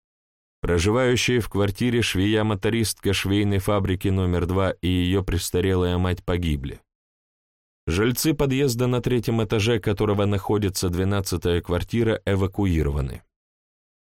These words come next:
По заключению сотрудников пожарной охраны, взрыв произошёл в результате утечки бытового газа.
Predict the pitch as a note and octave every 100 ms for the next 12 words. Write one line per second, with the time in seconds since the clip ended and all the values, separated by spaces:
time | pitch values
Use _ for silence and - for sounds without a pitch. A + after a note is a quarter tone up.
0 | - E2 F#2+ B2 B2+ - F3 D#3+ D3 C#3+
1 | A#2+ C#3 C3+ C3+ C3+ A#2+ - A#2 G#2 A#2
2 | A2 G#2+ G#2+ A#2 B2 C3 B2 F2 F#2 A2+
3 | - G2 F#2+ F2+ E2+ E2+ A2+ A2 F2 E2
4 | E2+ D#2 G#2+ G2 F#2+ - D2 - F#2 -
5 | - D#2+ D2 D#2+ D2 C#2+ D2+ D#2+ D2 C#2
6 | C2+